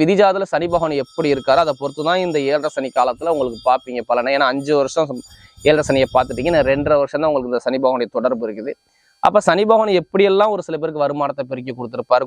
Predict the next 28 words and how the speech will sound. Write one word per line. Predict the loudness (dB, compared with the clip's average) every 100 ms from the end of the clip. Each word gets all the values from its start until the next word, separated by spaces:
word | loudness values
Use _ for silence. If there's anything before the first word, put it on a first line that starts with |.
| -2
குடும்பத்துல | -2 -2 0 0
ஒரு | 0
நிம்மதியை | -2 -2 -2
கொடுத்திருப்பாரு, | -2 -2 0 2
இடத்த | 0 -2 -2
போய் | -4
கொடுத்திருப்பாரு, | -4 -4 0 2 2
வண்டியை | 0 0 0
கொடுத்திருப்பாரு, | -2 -6 0 2 4
வாகனத்தை | 2 2 -4 -6 -12
கொடுத்திருப்பாரு, | -10 -4 0 0 -2 _ _ _ _ 2
பூமி | 4 4 2
வாங்கியிருப்பீங்க. | 2 -2 -2 0 4
எல்லாமே | 4 4 2 -4
நிறைய | -4
பேர் | -4 -2
இந்த | -2
ஏழரை | 0 -2 -4
சனியில | -4 -2
தான் | 0
வாங்கியிருப்பீங்க. | 0 -2 -8 -10 -10 -10
ஒரு | -8
சுப | 0 2
விரயத்தை, | 2 -2 0 0 0 -4 _ _ -2
பணத்தை | -2 2 0
அதுல | 0 0
விரயம் | -2 -2
பண்ணிருப்பீங்க. | -4 -4 -4 -2